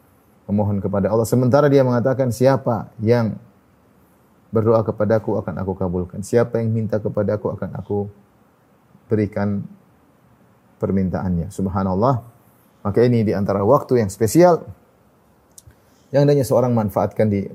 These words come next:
untuk berdoa kepada Allah Subhanahu wa taala. Jika seorang wanita misalnya haid, dia tidak sholat, tidak harus sholat. Dia bangun sepertiga malam terakhir, mungkin dia berzikir, mungkin dia baca Al-Quran,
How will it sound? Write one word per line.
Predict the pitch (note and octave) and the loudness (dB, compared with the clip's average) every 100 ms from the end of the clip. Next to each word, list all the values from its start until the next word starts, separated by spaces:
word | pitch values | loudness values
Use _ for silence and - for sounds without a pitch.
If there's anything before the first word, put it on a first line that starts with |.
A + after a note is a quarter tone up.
| - | -10
untuk | - G#2+ G2+ | -6 -4 -2
berdoa | G2 F2 G2 F#2 | -2 -2 -4 -4
kepada | D#2 F#2 | -4 -2
Allah | G2 F2+ | -2 -4
Subhanahu | - F#2+ F2 F#2 | -6 -6 -6 -6
wa | G2+ | -10
taala. | F#2 F2 F2+ - _ _ _ _ _ _ - | -10 -10 -12 -18 _ _ _ _ _ _ -2
Jika | F#3+ A3+ G3 E3 | 2 4 4 0
seorang | F#3+ E3+ F3 D3 | 4 6 6 6
wanita | D#3 C#3 B2 | 4 4 2
misalnya | A#2 G#2+ G#2 F#2 | 2 0 -2 0
haid, | F#2+ G2 - - | 0 -2 -4 -8
dia | D#3 | -4
tidak | A#2+ D#2 | -2 -2
sholat, | - F#2 F2 | -2 -2 0
tidak | E3+ F#3 G#3+ | 0 4 4
harus | G3+ | 4
sholat. | G#3+ C3 F#2 - - _ _ _ _ _ _ _ _ - | 4 2 0 -6 -20 _ _ _ _ _ _ _ _ 2
Dia | A3 | 4
bangun | F3 F3 C3+ | 6 4 2
sepertiga | G#2 G2 A2 G#2+ | 0 -2 -2 -2
malam | G2+ | -2
terakhir, | G2 A#2 G2+ G#2 | -2 -2 -2 -4
mungkin | G#2 G#2 G#2+ | -6 -4 -2
dia | G2 | 0
berzikir, | G2 F#2 G#2 - G2 F#2+ A2+ _ _ _ | -2 -2 -6 -6 -8 -8 -12 _ _ _
mungkin | - B2 A2 | -10 -2 0
dia | G2+ | 2
baca | F#2+ - | 2 0
Al-Quran, | F#2+ - G2 - | -2 -4 -6 -6